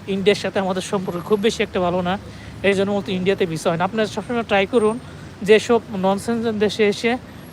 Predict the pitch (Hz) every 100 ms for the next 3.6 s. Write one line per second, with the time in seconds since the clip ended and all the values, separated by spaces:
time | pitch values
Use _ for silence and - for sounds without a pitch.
0 | - 185 190 220 202 214 208 196 185 202
1 | 214 196 233 233 - - - 202 196 -
2 | 208 202 196 190 185 185 185 202 180 170
3 | 196 202 226 196 262